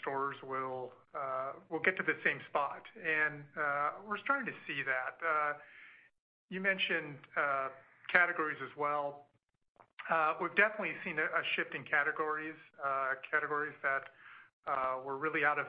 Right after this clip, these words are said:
favor during the pandemic. Uh, are, many of those are, are starting to come back. Uh, and w-, one of the ways that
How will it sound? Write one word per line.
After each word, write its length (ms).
favor 320
during 200
the 120
pandemic. 640
Uh, 480
are, 400
many 200
of 40
those 240
are, 160
are 160
starting 260
to 60
come 160
back. 400
Uh, 400
and 320
w-, 160
one 240
of 40
the 40
ways 240
that 80